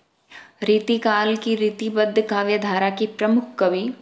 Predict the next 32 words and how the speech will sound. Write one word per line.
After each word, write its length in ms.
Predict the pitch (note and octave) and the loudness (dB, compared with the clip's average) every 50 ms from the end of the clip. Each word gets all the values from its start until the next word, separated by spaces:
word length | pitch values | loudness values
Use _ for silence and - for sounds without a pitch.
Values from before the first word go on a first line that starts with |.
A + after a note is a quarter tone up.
| - - - - | -20 -20 -14 -8
सेनापति 760 | - - A#3+ A3 A3+ A#3 B3 C4 B3 B3 B3+ B3 - B3+ B3 | -4 0 2 2 2 2 0 0 0 -2 -4 -2 -2 -4 -4
की 200 | A#3+ - A#3+ A#3 A#3 | -4 -4 -6 -6 -4
भक्ति 420 | A3 F#3+ F#3+ F#3+ - - - B3+ | -6 -8 -10 -12 -6 -2 -2 -2
भावना 460 | A3+ G3+ G3 F3+ F3+ F3+ F3+ F#3+ G3 G3+ | 0 -2 -4 -4 -4 -4 -2 -2 -4 -2
का 180 | G3 A3+ A#3 | -2 -2 -2
वर्णन। 440 | A3+ G3+ F#3 F3 F3+ F3 - - - - - - - - - | 0 0 0 0 0 -2 -2 -4 -6 -8 -14 -20 -10 -6 -6
इससे 220 | G#3+ - - G#3+ | -6 0 0 -2
पहले 360 | G#3 - G3 G3 F#3+ F#3 G3+ G3+ | 0 2 0 0 2 0 0 -2
की 320 | G3+ - A#3 A#3 A#3+ B3+ | -2 -2 -2 -2 0 -2
हमारी 360 | C4 A3+ G#3+ G3+ G3 F#3+ G3 G3+ | -2 -2 -2 -2 0 2 2 2
वीडियो 300 | G3 G3 G3 G3 G3 G3 | 2 0 2 2 0 0
में 140 | G#3 G#3 | 0 -4
मैंने 300 | G3+ G3 F#3+ F#3+ F#3 F#3+ | -4 -4 -4 -2 -2 -4
आपको 260 | F#3+ F#3 - - - G3 | -6 -6 -6 -4 -4 0
बताया 440 | F#3+ G3 F#3+ F#3+ F#3 F#3 F#3+ G#3 B3 | 0 0 -2 0 -2 -2 0 -2 -2
कि 160 | C4+ - C#4+ | -2 -2 -2
सेनापति 600 | C4+ - G#3+ G3 G3 F#3+ F#3 - - F#3+ - A#3 B3+ | -2 -2 -2 -2 0 -2 -2 -2 -6 -4 -2 -2 -4
श्री 280 | - - - A3 G#3+ G3 | -4 -4 -2 0 0 0
राम 340 | F#3+ F#3 F3+ F3+ G3+ G#3+ A3 - | 0 -2 -2 -2 -4 -4 -6 -6
के 60 | B3+ B3 - - | -8 -8 -4 -4
परम 320 | G#3 F#3+ G3 G3 G3+ G3 F#3+ | -2 -2 -2 -4 -6 -8 -10
भक्त 300 | F3+ E3+ F3+ - - F#3+ G3 F#3+ - | -10 -12 -12 -10 -10 -10 -10 -8 -10
थे, 120 | F3 - - - - _ _ | -10 -10 -10 -14 -20 _ _
अर्थात 680 | - F3 E3+ - - F#3 F3+ F3+ G3+ - - - D4+ - - - - - - | -4 -4 -4 -6 -6 -2 -2 0 -2 -2 -4 -8 -8 -8 -10 -14 -18 -18 -18
सेनापति 600 | - - A3 G#3 G3+ G3 G3 G3 G#3+ G#3+ - A3+ | -2 0 0 0 2 0 0 0 -2 0 0 -2
के 160 | A3+ - B3 | 0 2 0
आराध्य 680 | A#3+ - - G3+ F#3+ F#3+ G3 G3 G3+ G3+ - B3 A#3+ G#3+ | 0 2 0 0 0 2 0 0 -2 0 0 0 0 2
देव 280 | G3 F#3 F#3+ G#3+ C4+ C#4+ - - - - - _ | 0 0 0 0 -2 -4 -10 -18 -20 -20 -16 _
भगवान 460 | F#3+ A3 G#3+ F#3+ G3+ G#3 A3 B3 C#4+ D4+ | -2 -2 0 0 0 0 0 2 0 0
श्री 240 | - - B3 B3 A#3+ | 0 0 0 0 2
राम 380 | A3 G3 F#3 F#3+ F#3+ F#3+ F#3+ - - | 2 2 0 0 -2 -4 -6 -6 -6
थे। 100 | F#3 | -6